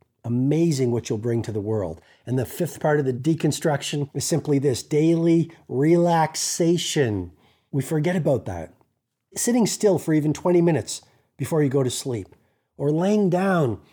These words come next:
and just relaxing in silence, stillness, and solitude. Taking the time to listen to some beautiful music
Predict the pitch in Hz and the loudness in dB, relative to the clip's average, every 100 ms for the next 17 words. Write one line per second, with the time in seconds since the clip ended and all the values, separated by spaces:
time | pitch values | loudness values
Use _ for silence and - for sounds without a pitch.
0 | _ _ - 151 208 - 156 131 120 175 | _ _ -6 -4 -4 -4 -2 0 -2 -4
1 | - - - 156 107 85 - 143 - - | -8 -10 -4 -4 -4 -8 -4 -2 -2 -4
2 | 143 175 196 175 117 - - - - - | -6 -4 -2 -2 -2 -8 -16 -20 -12 -8
3 | - 202 214 143 - - - - - 143 | 0 2 4 2 0 -8 -18 -20 -6 -4
4 | - - 165 202 185 - 120 110 117 _ | -2 -4 -2 -2 -2 -2 -4 -4 -10 _
5 | _ _ _ _ _ _ - 214 240 226 | _ _ _ _ _ _ -2 -2 0 -2
6 | - 220 214 175 190 - 233 185 165 160 | -2 -4 -4 -2 -2 -2 -2 -2 -2 -2
7 | 127 120 135 185 190 190 175 170 214 185 | -4 -2 0 0 0 0 2 2 0 -2
8 | 147 - | -6 -10